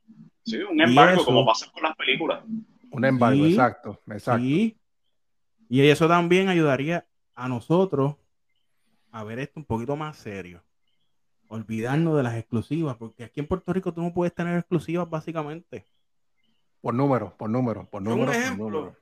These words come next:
Speaker 2: yo un ejemplo, y esto fue, pasó hoy, que estábamos grabando hoy,
Speaker 3: Ajá.
Speaker 2: pasó lo de, lo de la seguridad.
Speaker 3: La seguridad del campeón de W W C.
Speaker 2: Del campeón.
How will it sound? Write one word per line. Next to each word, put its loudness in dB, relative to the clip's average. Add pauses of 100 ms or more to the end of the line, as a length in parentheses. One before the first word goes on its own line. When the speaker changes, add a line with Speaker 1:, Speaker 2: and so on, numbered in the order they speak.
(100)
Speaker 2:
yo -2
un -2
ejemplo, 4
y 6
esto 4
fue, 0
pasó 4
hoy, 4 (240)
que -20
estábamos -10
grabando 2
hoy, 0 (800)
Speaker 3:
Ajá. -10
Speaker 2:
pasó 0
lo 0
de, -2 (1500)
lo -2
de -2
la -2
seguridad. -6 (2250)
Speaker 3:
La -4
seguridad 0
del 2
campeón -2
de -8
W -2
W -4
C. -12
Speaker 2:
Del -14
campeón. -8